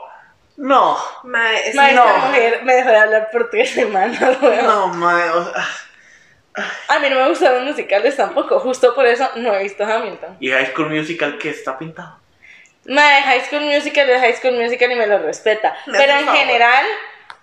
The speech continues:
Speaker 3: en general no, no
Speaker 2: Bueno,
Speaker 3: me
Speaker 2: Mamma Mía.
Speaker 3: Sí, es que, mae, di-, here's the thing, me gustan los musicales cuando
Speaker 1: ¿Los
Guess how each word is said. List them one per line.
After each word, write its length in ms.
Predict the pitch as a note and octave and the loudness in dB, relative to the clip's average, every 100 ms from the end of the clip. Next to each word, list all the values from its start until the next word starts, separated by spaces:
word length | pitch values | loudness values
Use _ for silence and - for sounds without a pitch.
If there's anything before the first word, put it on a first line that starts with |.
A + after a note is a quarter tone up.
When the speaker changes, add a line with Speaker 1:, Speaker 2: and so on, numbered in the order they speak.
| _ _ _ - | _ _ _ -4
Speaker 3:
en 180 | C4 C#4+ | -2 -2
general 520 | C4 A3 A3 A3+ B3+ | -2 0 2 0 2
no, 120 | B3+ | 0
no 100 | C4 B3+ G#3 | 0 -4 -2
Speaker 2:
Bueno, 280 | B3+ C4 | 0 2
Speaker 3:
me 60 | C4+ | 2
Speaker 2:
Mamma 160 | A#3+ G#3 | 0 -4
Mía. 240 | G#3 A#3+ - _ _ _ _ - | -6 -10 -14 _ _ _ _ -16
Speaker 3:
Sí, 360 | - F4 F#4+ - | -4 -2 -2 0
es 120 | D#4+ | -2
que, 120 | - G#4+ | 0 2
mae, 340 | G#4+ F#4+ - | 4 4 2
di-, 360 | E4 D4+ C4+ F4 | -2 -2 -2 -2
here's 180 | G4 G#4+ | 0 0
the 120 | A4+ | -2
thing, 220 | E4+ D#4+ D4 | -2 -2 0
me 100 | A#3+ | 2
gustan 300 | B3+ D#4+ E4 | 2 2 2
los 100 | F4+ | 0
musicales 600 | F4+ C4+ - A3 B3 - - | -2 -4 2 4 4 0 0
cuando 240 | D4 | 2
Speaker 1:
¿Los 20 | G#3+ | 2